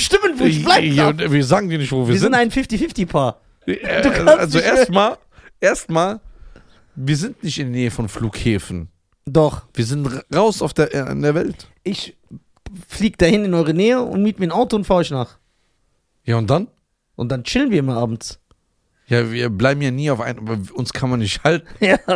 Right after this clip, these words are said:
Speaker 1: wir
Speaker 2: Auf
Speaker 1: bleiben nie. <coughs> Was, kann ich mir <coughs> nicht einen eigenen Wohnwagen holen und neben euch fahren?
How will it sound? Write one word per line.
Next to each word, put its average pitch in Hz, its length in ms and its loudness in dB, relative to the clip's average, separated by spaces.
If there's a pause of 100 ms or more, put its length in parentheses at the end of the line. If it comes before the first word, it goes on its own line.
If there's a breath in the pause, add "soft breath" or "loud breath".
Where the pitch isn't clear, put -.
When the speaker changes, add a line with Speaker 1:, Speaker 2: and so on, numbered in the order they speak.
(120)
Speaker 1:
wir 185 180 -6
Speaker 2:
Auf - 80 -4
Speaker 1:
bleiben 190 220 -2
nie. 196 100 -6 (840 soft breath)
<coughs> 208 480 0
Was, 233 300 0
kann 254 140 -2
ich - 80 -14
mir - 80 -18 (120)
<coughs> - 120 -10
nicht 254 140 -4
einen 214 100 -8
eigenen 254 300 -4
Wohnwagen 262 340 0
holen 247 240 0
und 220 80 -4
neben 220 160 -2
euch 208 160 -4
fahren? 226 200 -6